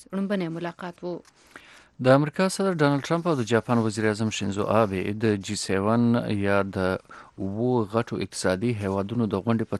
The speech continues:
Speaker 2: څنډو کې ملاقات کړی، خو څه اقتصادي تړون ته د رسیدو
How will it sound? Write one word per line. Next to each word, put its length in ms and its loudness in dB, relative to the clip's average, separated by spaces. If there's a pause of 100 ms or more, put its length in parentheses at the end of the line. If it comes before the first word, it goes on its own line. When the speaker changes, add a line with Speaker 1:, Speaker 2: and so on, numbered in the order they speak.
Speaker 2:
څنډو 320 -2
کې 260 -2
ملاقات 420 -4
کړی، 220 -2
خو 160 -6
څه 100 -4
اقتصادي 480 -4
تړون 320 -2
ته 80 -6
د 140 -6
رسیدو 340 -6